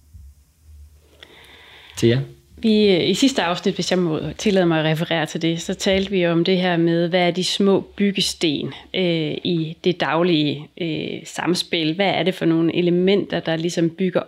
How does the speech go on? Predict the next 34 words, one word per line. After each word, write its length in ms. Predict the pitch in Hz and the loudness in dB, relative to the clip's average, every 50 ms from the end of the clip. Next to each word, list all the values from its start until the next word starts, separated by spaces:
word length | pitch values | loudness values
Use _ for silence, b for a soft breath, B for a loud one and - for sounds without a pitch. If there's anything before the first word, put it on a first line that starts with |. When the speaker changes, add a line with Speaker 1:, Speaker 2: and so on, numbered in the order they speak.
| - - | -4 -4
Speaker 2:
op 240 | - 226 226 - | -2 -2 -2 -4
til, 220 | - - - 196 175 | -6 -4 -2 -2 -2
vi 80 | 175 | -2
kommer 260 | 170 - 208 196 175 170 | -4 -4 -4 -4 -4 -4
tættere 320 | - - 180 170 165 170 | -4 -4 -2 -2 -2 -4
på 120 | - - - | -6 -6 -6
hinanden? 420 | 156 165 - - - - - B B B B B B B B B B B _ | -4 -4 -4 -4 -4 -6 -6 B B B B B B B B B B B _
Øhm, 440 | 196 202 185 180 165 165 160 160 160 - - | 0 2 2 4 4 2 2 0 -2 -4 -4
og 180 | - 196 196 - | -4 -4 -2 0
der, 480 | 202 196 196 196 196 190 190 185 185 180 180 180 175 175 170 175 175 175 | 0 2 2 2 2 2 0 0 0 0 0 -2 -2 0 -2 -2 -2 -2
øh, 60 | 175 175 B B B B B B B B B | -4 -8 B B B B B B B B B
og, 280 | - 185 160 - - - _ _ _ _ _ _ _ _ - | 0 0 0 -2 -4 -10 _ _ _ _ _ _ _ _ -8
og 160 | - 214 - | -8 -2 0
der 180 | 214 202 196 190 | 0 2 2 4
nævnte 240 | 185 180 180 190 | 4 4 4 4
vi 80 | 185 190 | 2 2
blandt 240 | - 180 175 175 175 | 2 4 4 4 4
andet 260 | 170 170 180 190 185 | 4 4 4 4 4
sådan 220 | - 185 170 - | 2 0 2 4
noget 160 | 180 170 165 170 | 4 4 4 4
med 160 | 170 170 165 | 4 4 4
det 160 | 175 185 170 | 2 0 0
lille 440 | 170 196 180 185 180 160 147 160 175 - | 0 0 0 0 0 0 -2 -4 -4 -2
blik, 240 | - 208 220 240 226 - - - - | 0 2 2 2 0 -4 -8 -2 0
<laughs> 160 | - 208 180 185 | 2 4 4 4
øh, 480 | 185 165 170 170 165 160 160 - - - - | 4 4 4 2 2 2 0 -2 -2 -2 0
den, 180 | - 196 175 - - - - - - - - - - - - - _ - - - - - - - - - | 2 2 2 2 0 -4 -8 -8 -8 -6 -8 -8 -8 -8 -8 -12 _ -20 -20 -20 -20 -16 -14 -12 -10 -8
øh, 320 | - 156 151 143 - - - - - | -6 -6 -6 -6 -6 -8 -8 -2 2
den, 240 | 190 185 175 175 - - _ _ - - - - - - _ - | 2 2 2 0 -6 -12 _ _ -20 -20 -18 -18 -18 -10 _ 2
den, 240 | 196 185 175 180 180 | 4 4 6 6 4
øh, 200 | 175 170 165 - - - - | 4 2 0 -4 -8 -8 -2
uforpligtende 680 | - - 220 202 202 - 202 208 208 208 220 190 175 190 | 0 2 2 2 2 2 2 0 2 2 2 4 4 2
S 80 | - | 4
M 80 | 208 | 4